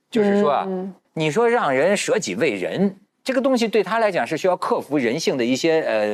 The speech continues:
Speaker 1: 呃，恶，恶性或者叫动物性的，对不对？但是呢，这个人要知道美丑了，哎，有些行为我相信你不爱做，你是觉得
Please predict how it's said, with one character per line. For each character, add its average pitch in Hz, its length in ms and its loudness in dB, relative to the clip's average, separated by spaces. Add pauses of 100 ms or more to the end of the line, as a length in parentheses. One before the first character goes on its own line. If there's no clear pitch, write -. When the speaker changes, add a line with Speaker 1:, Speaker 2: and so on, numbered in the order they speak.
(340)
Speaker 1:
呃， 214 80 0
恶， 196 200 2 (120)
恶 208 240 2
性 117 180 -2
或 160 140 0
者 123 80 0
叫 139 140 0
动 233 160 0
物 107 160 0
性 - 120 -10 (120)
的， - 120 -20
对 202 120 0
不 165 60 0
对？ 139 180 -2 (640)
但 294 160 2
是 226 140 0
呢， 170 260 -2 (480)
这 349 120 0
个 302 60 0
人 196 160 2
要 254 160 2
知 - 160 -4
道 233 80 2
美 135 240 0
丑 - 380 -6
了， 90 280 -4 (680)
哎， 131 240 -2 (260)
有 147 220 2
些 220 180 2
行 160 260 -2
为 131 300 2
我 113 240 0
相 165 180 0
信 147 220 0
你 92 220 -2
不 117 200 -4
爱 139 240 0
做， 101 400 -2 (140)
你 113 140 2
是 139 160 -2
觉 127 180 -2
得 160 100 -2